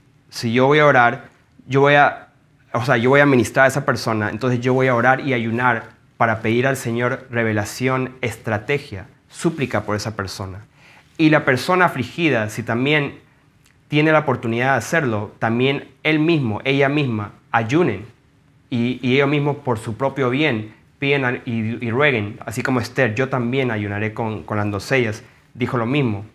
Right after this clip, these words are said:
Eso estamos viendo juntos, el punto es que juntos lo tenemos que hacer. Ahora, si la persona está incapacitada, está incapacitada, entonces ya nosotros tenemos que hacerlo.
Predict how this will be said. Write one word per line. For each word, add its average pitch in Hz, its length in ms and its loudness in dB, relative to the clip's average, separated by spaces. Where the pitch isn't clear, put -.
Eso 120 160 -6
estamos 120 300 0
viendo 123 200 0
juntos, 156 720 -2
el 110 100 -8
punto 131 240 -4
es - 60 -8
que 113 80 -10
juntos 139 260 -6
lo 127 60 -6
tenemos 117 260 -6
que 110 80 -8
hacer. 107 300 -6
Ahora, 139 220 2
si 147 100 -2
la 135 140 2
persona 135 280 -2
está - 120 -4
incapacitada, 127 1120 0
está - 220 -6
incapacitada, 123 720 0
entonces 117 360 -2
ya 120 140 2
nosotros 113 280 -4
tenemos 113 260 -6
que - 100 -14
hacerlo. 107 360 -4